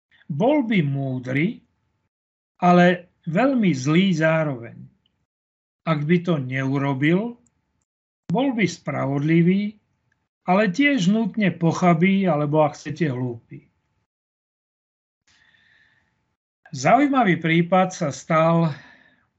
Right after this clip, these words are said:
okolo roku tisíc šesťsto štyridsať,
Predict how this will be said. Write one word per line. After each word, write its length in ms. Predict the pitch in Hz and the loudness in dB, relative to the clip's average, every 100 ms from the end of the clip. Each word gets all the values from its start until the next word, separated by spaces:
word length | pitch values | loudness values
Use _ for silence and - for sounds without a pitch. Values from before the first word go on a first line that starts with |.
| _ | _
okolo 480 | - 175 175 175 160 | -4 -4 0 0 0
roku 320 | 165 170 165 | -2 -2 -6
tisíc 560 | - 208 208 185 131 - | -6 -8 -4 -4 -4 -8
šesťsto 560 | - - 180 175 175 139 | -10 -4 -2 -4 -8 -8
štyridsať, 720 | - 180 175 143 - 120 | -4 0 0 -2 -8 -20